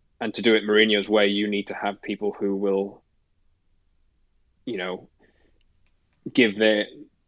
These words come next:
all for him, who are at the very, very peak of their powers at the time. Um, listen to every instruction that he has.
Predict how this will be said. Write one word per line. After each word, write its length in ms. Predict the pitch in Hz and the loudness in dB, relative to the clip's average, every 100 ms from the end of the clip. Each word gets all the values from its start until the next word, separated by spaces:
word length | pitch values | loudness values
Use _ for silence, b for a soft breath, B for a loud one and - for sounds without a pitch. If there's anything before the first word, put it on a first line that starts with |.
| _ | _
all 320 | - 117 107 104 | 2 4 4 0
for 300 | 107 101 95 | -2 -2 -2
him, 140 | 95 | -4
who 160 | - 110 | -2 0
are 140 | 104 | 0
at 100 | 104 | 0
the 120 | 104 | -4
very, 380 | 98 110 104 101 | 0 2 4 4
very 260 | 98 98 98 | 2 -2 -4
peak 400 | - - 98 - | -6 -6 -6 -6
of 200 | 98 104 | -8 -6
their 140 | 98 | -6
powers 500 | - 107 101 95 92 | -4 -2 -2 -4 -8
at 80 | - | -10
the 60 | |
time. 440 | 101 - 104 95 - _ _ _ _ _ _ _ _ _ - | -10 -6 -6 -8 -16 _ _ _ _ _ _ _ _ _ -10
Um, 420 | 95 92 92 101 _ _ _ - | -6 -6 -8 -12 _ _ _ -2
listen 280 | 110 - 104 | 0 0 -2
to 120 | 107 | 0
every 220 | 95 101 | 0 0
instruction 460 | 98 - 101 - 95 | -2 -4 -4 -6 -8
that 100 | 95 | -8
he 80 | 101 | -6
has. 500 | 95 92 98 - | -6 -6 -8 -14